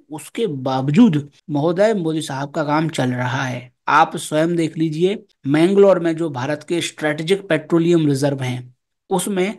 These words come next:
सऊदी अरब की एडनॉक कंपनी कच्चा तेल स्टोर करती है, उनको परमिशन दे रखी है भारत ने। तो भारत ने अब उनको और छूट दे दी है,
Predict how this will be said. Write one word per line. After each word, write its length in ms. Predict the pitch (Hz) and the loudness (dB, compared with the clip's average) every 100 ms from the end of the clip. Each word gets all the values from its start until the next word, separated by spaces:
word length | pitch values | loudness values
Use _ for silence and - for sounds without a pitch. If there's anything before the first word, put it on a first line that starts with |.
| - - | -14 -14
सऊदी 460 | - - 180 214 220 | -8 2 4 6 6
अरब 260 | 196 185 180 | 6 4 2
की 220 | 208 214 170 | -4 -2 -2
एडनॉक 500 | 156 160 185 175 - | -2 0 0 -2 -4
कंपनी 400 | 147 143 151 151 | -4 -2 -4 -2
कच्चा 400 | 156 151 - 185 | -6 -4 -2 0
तेल 260 | 185 180 | 0 -2
स्टोर 280 | - - 175 | -4 -4 -4
करती 440 | 175 208 202 202 | 0 0 0 -4
है, 200 | 165 151 - _ - | -2 -4 -10 _ -2
उनको 380 | 208 202 233 | -2 4 4
परमिशन 560 | 220 175 156 156 185 202 | 4 0 -2 -4 -6 -8
दे 120 | 151 | -6
रखी 340 | 143 143 165 160 | -8 -8 -2 0
है 60 | |
भारत 340 | 135 131 135 147 | 0 -2 -4 -6
ने। 180 | 147 170 | -8 2
तो 100 | 262 | 2
भारत 360 | 180 156 180 226 | 4 2 2 2
ने 100 | 233 | 2
अब 160 | 208 | 2
उनको 320 | 214 214 240 | 2 2 4
और 160 | 180 175 | 4 0
छूट 320 | - - 175 | -4 -2 -2
दे 180 | 147 147 | 0 -2
दी 180 | 139 147 | -2 -6
है, 200 | 139 | -8